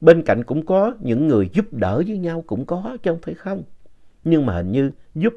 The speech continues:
thì ít mà giật thì nhiều. Cho nên,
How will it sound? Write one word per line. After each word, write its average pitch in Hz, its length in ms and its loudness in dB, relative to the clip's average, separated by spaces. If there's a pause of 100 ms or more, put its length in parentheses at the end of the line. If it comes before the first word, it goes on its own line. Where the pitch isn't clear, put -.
thì 87 140 -2
ít - 240 -4
mà 90 100 -4
giật 95 180 -2 (120)
thì 87 100 -10
nhiều. 82 400 -8 (1500)
Cho 170 100 10
nên, 147 360 4